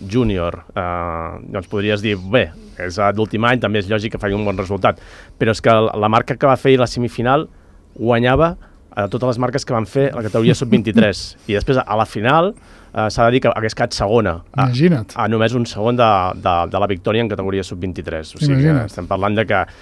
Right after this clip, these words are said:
Speaker 1: l'any que ve serà sub-vint-i-tres, però jo crec que tornarà a estar al davant.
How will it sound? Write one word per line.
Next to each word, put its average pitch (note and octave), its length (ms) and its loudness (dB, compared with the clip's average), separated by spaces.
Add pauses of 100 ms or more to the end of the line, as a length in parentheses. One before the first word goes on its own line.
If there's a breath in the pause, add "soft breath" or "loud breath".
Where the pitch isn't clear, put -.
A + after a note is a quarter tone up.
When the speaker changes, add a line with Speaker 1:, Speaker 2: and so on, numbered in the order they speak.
(400 soft breath)
Speaker 1:
l'any F#2 180 0
que G2+ 80 2
ve G#2+ 140 2
serà F#2 180 0
sub-vint-i-tres, F#2+ 560 -2
però G2 220 -2 (500)
jo E2 160 -6
crec F2 140 -6
que - 20 -16
tornarà D#2+ 240 -6
a - 60 -16
estar E2 100 -8
al D2+ 80 -8
davant. D#2 240 -6